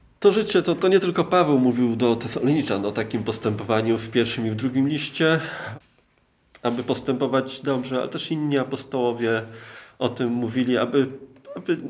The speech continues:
nie zrobić wstydu Bogu. Tak, spotkamy się z Bogiem, zdamy sprawę z własnego życia i powinniśmy żyć porządnie albo godnie, jak to jest napisane. Jak Paweł też mówi w tym liście do Tesaloniczan, abyście postępowali w sposób godny Boga, który nas powołał do swojego królestwa.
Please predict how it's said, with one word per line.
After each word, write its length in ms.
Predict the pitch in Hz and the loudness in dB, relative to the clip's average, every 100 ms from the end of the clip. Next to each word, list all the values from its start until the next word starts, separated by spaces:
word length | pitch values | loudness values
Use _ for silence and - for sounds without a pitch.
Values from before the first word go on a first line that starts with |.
| - - _ _ _ _ _ _ _ - | -14 -20 _ _ _ _ _ _ _ -4
nie 320 | 151 151 143 | 0 2 2
zrobić 340 | 131 127 127 | 2 2 -2
wstydu 420 | - - 123 110 | -6 0 2 2
Bogu. 400 | 95 107 98 - | 2 0 0 -4
Tak, 300 | - 82 - | -10 -8 -8
spotkamy 460 | - 135 - 131 120 | -8 -6 0 0 0
się 140 | - | -6
z 20 | 110 | -6
Bogiem, 300 | 113 113 98 | -4 -4 -4
zdamy 500 | 98 107 113 104 104 | 0 0 2 0 -2
sprawę 380 | - 107 104 | -6 -6 -4
z 40 | 104 | -4
własnego 460 | 107 104 110 101 | -6 -4 -4 -2
życia 420 | 98 104 - 98 92 | -4 -6 -6 -8 -8
i 40 | 113 | -10
powinniśmy 520 | - 113 117 110 110 | -8 -6 -6 -6 -8
żyć 420 | 107 101 - - _ _ _ - | -8 -10 -12 -16 _ _ _ -6
porządnie 560 | 107 110 98 95 90 87 | -2 0 -2 -4 -8 -6
albo 240 | 101 90 | -6 -4
godnie, 380 | 95 104 104 95 | -2 -2 -2 -6
jak 160 | - - | -8 -10
to 100 | 101 | -12
jest 140 | - | -8
napisane. 560 | 101 95 - 98 - 78 _ _ - | -10 -10 -10 -10 -10 -14 _ _ -8
Jak 160 | 107 | -8
Paweł 360 | - - 107 104 | -6 -2 0 0
też 260 | 104 107 117 | -2 -8 -8
mówi 200 | 95 95 | -8 -10
w 80 | |
tym 160 | - 95 | -10 -10
liście 220 | 104 - | -8 -6
do 120 | 101 | -6
Tesaloniczan, 720 | 101 107 107 101 107 104 107 92 | -6 -6 -6 -4 -4 -4 -4 -4
abyście 320 | 98 98 - | -6 -8 -10
postępowali 640 | 110 - 107 107 104 104 | -12 -8 -6 -4 -2 -2
w 120 | 101 - | -4 -10
sposób 640 | - - 101 104 98 92 | -10 -8 -8 -8 -10 -4
godny 420 | 120 127 131 123 | 0 0 0 -2
Boga, 320 | 104 113 101 | -2 -4 -4
który 300 | 90 - 101 | -6 -8 -8
nas 200 | 101 101 | -6 -8
powołał 400 | - 101 95 95 | -8 -8 -4 -4
do 100 | 87 | -6
swojego 400 | 90 - 95 95 | -10 -6 -6 -4
królestwa. 640 | 90 - 101 92 - - | -6 -4 -2 -2 -6 -16